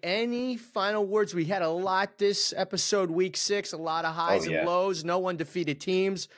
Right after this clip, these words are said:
Speaker 1: Birds, they're migrating south already, going to Miami.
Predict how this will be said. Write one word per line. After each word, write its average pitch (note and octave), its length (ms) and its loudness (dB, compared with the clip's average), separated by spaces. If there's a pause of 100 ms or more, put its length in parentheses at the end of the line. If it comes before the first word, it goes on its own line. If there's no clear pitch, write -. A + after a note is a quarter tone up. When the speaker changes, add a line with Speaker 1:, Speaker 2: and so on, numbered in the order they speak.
(200)
Speaker 1:
Birds, F#3 640 2 (800)
they're D#3 120 0
migrating E3+ 560 -2
south F#3+ 380 -4
already, F3+ 520 -2 (560)
going D3 280 -2
to F3+ 80 0
Miami. F3+ 580 -2